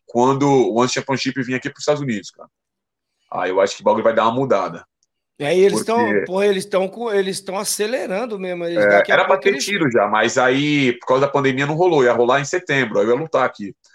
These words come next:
Speaker 2: Uhum.
Speaker 1: Mas eles vão vir, meu irmão. Porque imagina, tá assistindo uma luta de M M A e a próxima é kickboxing, aí daqui a pouco é Muay Thai de luvinha, e não sei, meu irmão, vai ser bom, cara. Ringue, aí outro é octógono.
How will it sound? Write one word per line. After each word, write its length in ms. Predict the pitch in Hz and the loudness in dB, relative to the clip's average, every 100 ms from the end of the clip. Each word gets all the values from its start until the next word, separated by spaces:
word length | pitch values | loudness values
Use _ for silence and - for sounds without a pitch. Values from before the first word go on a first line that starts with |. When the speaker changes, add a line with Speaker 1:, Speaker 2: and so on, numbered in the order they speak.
| _ _ | _ _
Speaker 2:
Uhum. 340 | 151 151 165 | -14 -12 -8
Speaker 1:
Mas 680 | 110 107 107 104 101 - - - | -4 0 2 2 0 -4 -14 -10
eles 220 | 104 104 | -8 -4
vão 160 | 131 | -4
vir, 160 | 120 160 | -2 -4
meu 100 | 156 | -2
irmão. 340 | 131 110 90 - _ | -2 -4 -4 -14 _
Porque 120 | - 156 | -8 -2
imagina, 400 | 160 156 139 113 - | -2 -2 -2 -4 -2
tá 180 | 139 139 | 0 0
assistindo 240 | 139 - | -2 -4
uma 100 | 139 | -2
luta 180 | 143 143 | -2 -2
de 100 | 131 | -4
M 120 | 135 | -2
M 120 | 131 | 0
A 300 | 135 160 170 | 0 0 2
e 40 | 147 | 0
a 60 | |
próxima 360 | 139 135 139 - | 2 0 0 -4
é 40 | |
kickboxing, 640 | 131 131 113 123 143 143 131 | -6 -8 -2 2 2 0 -2
aí 40 | |
daqui 120 | 127 120 | -2 -2
a 40 | |
pouco 180 | 120 139 | -4 -2
é 20 | |
Muay 260 | 131 131 127 | 0 0 0
Thai 220 | 131 135 | 0 0
de 80 | 131 | 0
luvinha, 640 | 127 107 117 151 156 139 _ _ _ | -2 -2 -8 -4 -4 -4 _ _ _
e 100 | 127 | -4
não 100 | 135 | -2
sei, 200 | 135 123 _ | -2 -4 _
meu 100 | 107 | -10
irmão, 420 | 117 127 104 90 _ _ | -2 0 0 -4 _ _
vai 180 | 92 | -6
ser 140 | 92 120 | -2 -2
bom, 240 | 117 117 | -2 -2
cara. 240 | 113 - - _ _ _ _ _ | -6 -14 -18 _ _ _ _ _
Ringue, 600 | - 139 180 165 151 139 _ _ _ _ | -2 0 2 0 -2 -4 _ _ _ _
aí 140 | 95 117 | 0 2
outro 520 | 143 147 143 127 - _ | 2 2 2 2 0 _
é 200 | 120 120 | 2 4
octógono. 760 | 120 120 - 151 156 143 139 | 2 0 0 2 2 0 -6